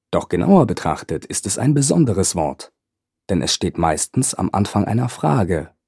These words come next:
Und durch die Antwort, die auf diese Frage kommen sollte, kann man sein Wissen erweitern und allerhand dazulernen. Das kleine Was war im Moment überhaupt nicht glücklich.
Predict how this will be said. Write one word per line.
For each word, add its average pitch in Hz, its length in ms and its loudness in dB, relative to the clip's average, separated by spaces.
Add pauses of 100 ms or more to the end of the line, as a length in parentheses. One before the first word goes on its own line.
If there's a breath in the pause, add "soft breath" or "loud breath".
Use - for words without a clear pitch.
(180)
Und - 160 -4
durch 90 160 -2
die 82 120 -2
Antwort, 85 540 -2
die - 100 -2
auf - 240 -6
diese 196 240 6
Frage 139 360 -2
kommen 135 320 2
sollte, 85 540 -2 (260)
kann 107 180 4
man 143 180 6
sein 104 220 2
Wissen 95 240 0
erweitern 78 760 -2
und - 240 -16
allerhand 107 520 -2
dazulernen. 80 880 -2 (400)
Das - 220 0
kleine 101 380 4
Was - 400 0
war 69 100 0
im - 80 -6
Moment 80 420 -2
überhaupt - 680 -4
nicht 123 240 -2
glücklich. 87 560 -4